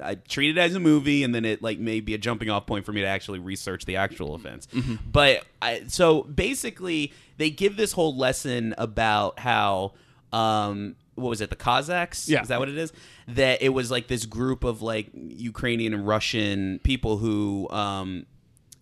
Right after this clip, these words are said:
Speaker 1: uh, worked for the Nazis. They were, like, kind of betraying Russia, and
Speaker 2: Yeah.
Speaker 1: they, they went to work for the Nazis. And then at the end of World War Two, they were trying to, you know, escape, find amnesty elsewhere,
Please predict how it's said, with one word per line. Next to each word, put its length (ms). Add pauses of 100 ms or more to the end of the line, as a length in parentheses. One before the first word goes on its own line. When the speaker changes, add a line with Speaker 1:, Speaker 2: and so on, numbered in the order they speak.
Speaker 1:
uh, 120
worked 280
for 100
the 80
Nazis. 640
They 80
were, 100
like, 160
kind 140
of 80
betraying 420
Russia, 540 (100)
and 300
Speaker 2:
Yeah. 120
Speaker 1:
they, 180
they 140
went 200
to 80
work 180
for 120
the 80
Nazis. 500 (380)
And 120
then 160
at 140
the 140
end 100
of 80
World 240
War 160
Two, 560 (300)
they 100
were 80
trying 360
to, 260
you 100
know, 140
escape, 560
find 280
amnesty 560
elsewhere, 720